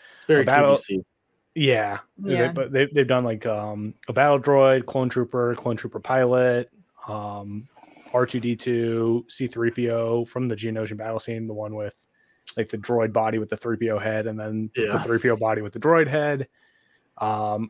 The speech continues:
Speaker 2: I think Mace Windu is announced, but they haven't revealed him yet.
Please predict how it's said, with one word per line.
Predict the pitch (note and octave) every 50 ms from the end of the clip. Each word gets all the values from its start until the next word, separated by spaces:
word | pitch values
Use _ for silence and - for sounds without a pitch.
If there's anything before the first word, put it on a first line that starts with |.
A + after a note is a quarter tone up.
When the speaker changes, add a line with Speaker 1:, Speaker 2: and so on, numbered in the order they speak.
| - -
Speaker 2:
I | A2+
think | G#2 - C3 A#2+ G#2
Mace | G#2 A#2 C3 C3 -
Windu | - B2 B2 B2 B2 B2 B2 B2
is | A#2 G2+
announced, | G#2 G#2 G#2+ G#2+ A2 A2+ A2+ A#2 B2 - -
but | - G#2
they | G#2+
haven't | G#2+ G#2+ G#2+ A2 A2
revealed | G#2+ G#2 G2+ A2 A2 A2 G#2+ A2+
him | A2+ A2+
yet. | A2 G#2+ G#2+ G#2+ A2 -